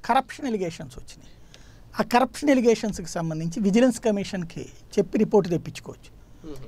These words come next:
Speaker 1: లేదా ఆ డాక్యుమెంట్స్ తెప్పించుకోవచ్చు, చేసి అప్పుడు అవతల వాళ్ళని వివరణ అడగచ్చు.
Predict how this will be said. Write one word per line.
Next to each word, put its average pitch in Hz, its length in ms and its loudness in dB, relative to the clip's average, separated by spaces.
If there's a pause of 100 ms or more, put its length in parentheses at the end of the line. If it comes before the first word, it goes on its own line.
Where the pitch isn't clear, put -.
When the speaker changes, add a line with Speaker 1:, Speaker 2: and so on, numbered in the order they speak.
(140)
Speaker 1:
లేదా 247 240 8
ఆ 214 60 6
డాక్యుమెంట్స్ 180 500 -4
తెప్పించుకోవచ్చు, - 800 -12 (680)
చేసి 262 380 6
అప్పుడు 262 260 2
అవతల 220 280 4
వాళ్ళని 220 240 6
వివరణ 180 320 2
అడగచ్చు. - 520 -10